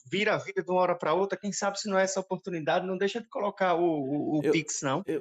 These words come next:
Speaker 2: eu, eu acho que eu
Speaker 1: Tava
Speaker 2: vou
Speaker 1: tão
Speaker 2: com-,
Speaker 1: perto
Speaker 2: começar a
Speaker 1: de você,
Speaker 2: colocar
Speaker 1: né?
Speaker 2: aqui em, co-, começar a colocar aqui embaixo, né, ne-, nesse, nesse cantinho que me sobra aqui, acho que é uma boa ideia, vou colocar lá mesmo.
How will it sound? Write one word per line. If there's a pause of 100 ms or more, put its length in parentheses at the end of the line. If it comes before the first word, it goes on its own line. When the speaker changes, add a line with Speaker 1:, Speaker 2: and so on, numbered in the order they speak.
(140)
Speaker 2:
eu,
eu
acho
que
eu
Speaker 1:
Tava
Speaker 2:
vou
Speaker 1:
tão
Speaker 2:
com-,
Speaker 1:
perto
Speaker 2:
começar
a
Speaker 1:
de
você,
Speaker 2:
colocar
Speaker 1:
né?
Speaker 2:
aqui
em,
co-,
começar
a
colocar
aqui
embaixo,
né,
ne-,
nesse,
nesse
cantinho
que
me
sobra
aqui,
acho
que
é
uma
boa
ideia,
vou
colocar
lá
mesmo.